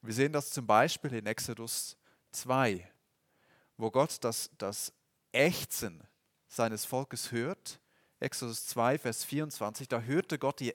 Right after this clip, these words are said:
Ächzen unter der Sklaverei der Ägypter. Und Gott dachte an seinen Bund mit Abraham, Isaak und Jakob. Und Gott sah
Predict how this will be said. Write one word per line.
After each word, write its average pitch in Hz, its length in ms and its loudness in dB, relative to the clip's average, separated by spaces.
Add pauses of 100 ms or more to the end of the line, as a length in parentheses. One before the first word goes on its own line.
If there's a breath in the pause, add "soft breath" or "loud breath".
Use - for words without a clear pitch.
Ächzen 131 560 -2
unter 123 200 -8
der 110 120 -2
Sklaverei 117 640 -2
der 127 160 0
Ägypter. 135 400 -6 (560 loud breath)
Und 127 160 -6
Gott - 320 4
dachte 165 500 6
an 131 160 0
seinen 117 320 2
Bund 175 320 -2
mit 120 160 -2
Abraham, 117 480 4
Isaak 120 420 -2
und 104 100 -10
Jakob. 117 360 -2
Und 120 160 -4
Gott 139 200 -2
sah 160 720 2